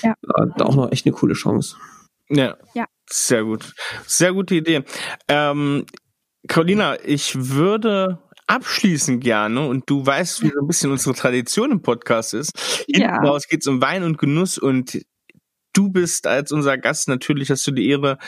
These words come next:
Speaker 3: vielleicht mal deinen Wein der Woche an unsere Hörerschaft, an dich da draußen,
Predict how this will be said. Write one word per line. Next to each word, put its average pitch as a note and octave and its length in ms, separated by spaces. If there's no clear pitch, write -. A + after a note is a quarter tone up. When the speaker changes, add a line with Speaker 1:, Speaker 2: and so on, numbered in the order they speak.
Speaker 3:
vielleicht C3+ 460
mal B2+ 280
deinen D#3+ 380
Wein C3+ 240
der B2 200
Woche F3 240
an G#2+ 120
unsere A2 420
Hörerschaft, A2 760
an G#2 120
dich - 200
da - 80
draußen, G#2+ 500